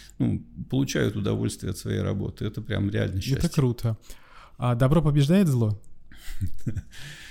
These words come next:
Speaker 1: Ну, слушайте, ну, зла не существует, ну, как добра, наверное.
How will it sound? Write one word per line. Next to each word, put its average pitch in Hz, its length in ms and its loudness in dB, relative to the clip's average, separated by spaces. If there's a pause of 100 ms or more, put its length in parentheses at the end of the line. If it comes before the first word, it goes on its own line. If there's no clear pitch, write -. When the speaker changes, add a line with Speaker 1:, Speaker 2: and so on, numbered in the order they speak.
(160)
Speaker 1:
Ну, 135 100 -4
слушайте, - 480 -4
ну, 135 240 2
зла 175 260 2
не 143 100 4
существует, 156 720 0 (520)
ну, 101 160 0
как 110 320 -4
добра, 110 340 2
наверное. 98 680 -2